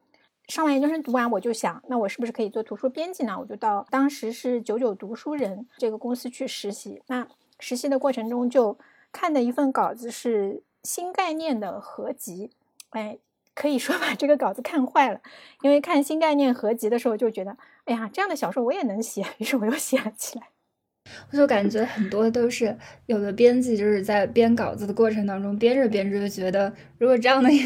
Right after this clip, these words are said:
Speaker 2: 能出书，那我也能写，或者比他写的还要好。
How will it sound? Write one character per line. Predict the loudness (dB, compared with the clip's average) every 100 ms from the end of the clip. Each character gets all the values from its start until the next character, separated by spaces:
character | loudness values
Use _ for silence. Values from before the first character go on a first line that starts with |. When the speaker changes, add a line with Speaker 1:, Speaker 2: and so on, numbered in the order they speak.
| 2
Speaker 2:
能 | 0 2
出 | 2 2
书， | 4 2
那 | 4
我 | 4
也 | 6
能 | 4 2
写， | 2 0 0 2
或 | 6
者 | 8 6
比 | 2
他 | -6 -6
写 | -2
的 | -4
还 | -4
要 | -2 -2
好。 | -2 -6 -8